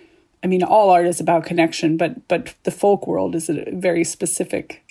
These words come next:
kind of connection, very specific kind of community. And I think that's as true for us as music journalists and radio people um, as it is for the artists and, and everybody else that are sort of working on the performing side.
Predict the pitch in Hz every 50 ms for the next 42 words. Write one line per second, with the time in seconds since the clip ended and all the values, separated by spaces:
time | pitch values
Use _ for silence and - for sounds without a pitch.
0 | _ - - - 175 160 170 170 165 170 165 - - - 180 160 160 - - -
1 | - 165 160 165 160 160 - 156 - - - - - - 202 - - - - -
2 | 185 170 165 160 - - - - 165 170 175 165 165 160 - - - - - -
3 | - - - 220 220 214 - 214 214 208 214 202 190 - 196 180 180 - - -
4 | - 220 214 208 202 196 - - - 180 180 185 185 185 180 170 - - 196 185
5 | 180 180 - - - - - 185 180 180 180 175 180 175 175 - - - - -
6 | _ _ _ _ _ _ - 202 170 202 202 208 190 170 175 156 - 208 233 247
7 | 240 208 185 175 185 180 - - - - - 190 170 165 170 170 190 208 208 202
8 | 190 185 180 - - 190 - 180 185 185 185 185 180 - - - - - - _
9 | _ _ - - 190 190 185 180 196 185 180 - - 202 196 190 180 - 190 180
10 | 180 180 175 170 165 - - 190 185 175 165 - 175 175 180 180 175 170 165 -
11 | - 175 160 165 170 165 147 - - 180 175 185 180 180 175 170 175 165 165 165
12 | 160 165 160 - 165 160 170 165 - - 165 170 160 160 175 170 160 - 170 170
13 | 160 160 165 175 170 165 - 180 175 - - 185 180 190 180 175 160 160 165 139
14 | 147 151 151 156 151 156